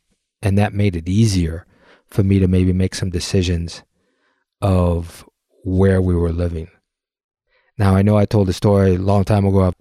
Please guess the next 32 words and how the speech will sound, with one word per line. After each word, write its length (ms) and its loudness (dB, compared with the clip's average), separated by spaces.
that 120 -2
I 100 -2
had 160 0
a 80 0
hard 300 -2
time 240 0
when 140 0
we 100 -2
moved 260 -2
to 60 -12
France. 600 -6
<laughs> 40 -6
And 160 2
my 100 4
wife 300 2
ended 280 2
up 240 0
compromising 680 0
for 120 -6
me, 460 -2
because 360 -2
for 140 -4
me, 260 2
it 60 2
was, 320 -2
uh, 160 -4
much 320 -4
more 340 -2
of 160 0
a 80 0
compromise 800 -4
of 380 -8